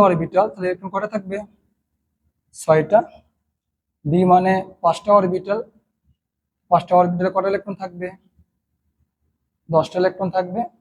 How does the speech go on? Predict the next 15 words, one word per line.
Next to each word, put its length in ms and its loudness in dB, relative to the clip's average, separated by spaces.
এবং 220 8
এফ 80 2
মানে 180 0
সাতটা 360 -4
অরবিটাল, 440 -4
সাতটা 300 -6
অরবিটালে 320 -2
কয়টা 180 -4
ইলেকট্রন 280 -4
থাকবে? 220 -10
অবশ্যই 400 -4
চোদ্দটা 340 0
ইলেকট্রন 320 -4
থাকবে, 240 -6
প্রত্যেকটা 300 -6